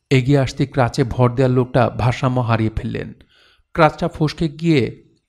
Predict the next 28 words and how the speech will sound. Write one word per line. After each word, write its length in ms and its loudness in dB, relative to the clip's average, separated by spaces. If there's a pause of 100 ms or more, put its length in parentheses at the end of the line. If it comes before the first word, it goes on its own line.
(120)
ডান 280 0
দিকে 180 -4
পড়ে 280 -2
যেতে 220 -4
লাগলেন 320 -4
টিবিং। 420 -10 (920)
"না!" 500 4 (640)
সাইলাস 420 0
কিস্টোনটা 500 -2
বাঁচাতে 680 -2
এক 200 0
হাত 300 -8
বাড়িয়ে 260 0
দিল। 340 -8 (460)
এতে 180 0
করে 180 2
অস্ত্রটা 420 -2
নিচের 300 -4
দিকে 200 -6
কাত 280 -4
হয়ে 160 0
গেলে 460 -2 (200)
কিস্টোনটা 560 -2
তার 200 0
কাছ 200 -4
থেকে 180 -6
সরে 280 -4
গেল। 340 -8